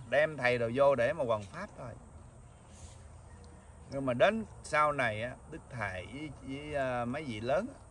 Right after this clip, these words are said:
mới gõ đầu. Đó là nói là giống như, à, cái thử thách đã qua rồi.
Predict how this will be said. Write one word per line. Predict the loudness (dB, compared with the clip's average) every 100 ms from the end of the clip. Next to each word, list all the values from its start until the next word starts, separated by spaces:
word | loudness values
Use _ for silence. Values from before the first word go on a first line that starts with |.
| -10
mới | -8 -4
gõ | -4 -2
đầu. | -2 -4 -8 -16 -18 -18 -18 -18 -16 -16 -16 -18 -18 -18 -18 -4
Đó | -2
là | 2 2 2
nói | 0 2 2
là | 2 -2
giống | -4 -6
như, | -4 -2 0
à, | 0 -2 -8 -18 -18 -18 -18 -20 -20 -20 -20 -20 -18 -18 -20 -20 -10
cái | -6
thử | -2 -4
thách | -2 -6 2
đã | 2 6
qua | 6 6
rồi. | 2 -4